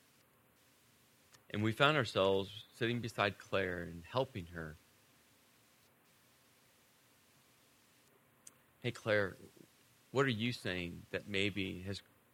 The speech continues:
created friction with some of your friends?" And we sat down with Claire and said,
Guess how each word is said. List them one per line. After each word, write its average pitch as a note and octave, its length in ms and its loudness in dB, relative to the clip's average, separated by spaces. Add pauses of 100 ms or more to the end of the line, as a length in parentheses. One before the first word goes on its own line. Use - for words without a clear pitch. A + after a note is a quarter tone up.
created G2 340 -2
friction - 480 -6
with F#2 140 -6
some G2 180 -8
of F2+ 160 -8
your F2 120 -6
friends?" - 460 -14 (1800)
And G#2+ 100 -2
we A2+ 60 2
sat C#3+ 200 4
down C#3 140 8
with B2 140 0
Claire B2 280 8
and G2+ 140 0
said, G2 220 -2